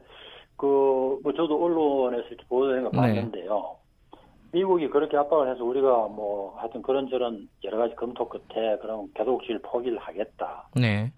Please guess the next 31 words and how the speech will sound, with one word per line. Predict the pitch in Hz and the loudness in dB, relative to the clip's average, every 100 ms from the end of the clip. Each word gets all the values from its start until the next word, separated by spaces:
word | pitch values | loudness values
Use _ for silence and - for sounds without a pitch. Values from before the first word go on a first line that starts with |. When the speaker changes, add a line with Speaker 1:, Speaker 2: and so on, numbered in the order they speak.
| _ | _
Speaker 1:
그럼 | 143 135 | -2 -2
포기한 | - 165 165 151 151 | 2 0 2 0 0
그 | - 123 | 0 2
다음 | 143 160 139 | 4 2 -2
날로 | 113 104 101 107 151 170 - _ _ _ _ _ - | -8 -8 -8 -2 -2 -2 -8 _ _ _ _ _ -6
우리의 | 135 151 135 | 0 2 2
뭐 | 123 | 0
관세 | - 131 131 143 | 0 0 2 0
제도나 | 127 117 117 113 117 123 120 113 101 98 | 2 -2 -2 -2 2 4 4 2 -2 -4
농업에 | 131 139 120 | -2 0 -2
대한 | 104 107 | -4 -6
보호 | 101 113 123 | -2 -2 -2
제도에 | 104 95 98 98 107 101 90 - _ _ _ | -4 -8 -8 -6 -8 -8 -12 -18 _ _ _
일대 | 170 175 | -4 -2
개편이 | - 147 - 147 | 0 0 0 -4
오느냐, | 107 95 95 101 104 - | -6 -8 -10 -6 -6 0
Speaker 2:
네. | 123 113 | 2 2
Speaker 1:
당장의 | 107 170 135 | 2 0 -2
어떤 | - 117 | -6 -8
수정이 | - 135 110 | -4 -4 -4
오느냐, | 98 92 | -4 -8
그거는 | 87 117 160 208 196 190 | -6 -2 0 0 0 -2
아닌 | 82 98 127 | -4 -6 -8
것 | 120 | -8
같아요. | 87 - 85 87 85 - | -12 -10 -6 -4 -4 -2
저도. | 123 | 0
Speaker 2:
음, | 123 123 117 110 110 | 2 2 2 0 -4
네. | - 120 117 131 247 _ _ _ _ _ _ _ | -2 0 0 -2 -4 _ _ _ _ _ _ _
Speaker 1:
왜냐하면 | 135 151 160 135 107 98 98 107 95 - _ - - - _ - | 0 2 2 0 -4 -8 -6 -8 -10 -16 _ -18 -18 -18 _ -8
지금 | 160 170 160 | 0 2 4
제가 | 156 | 2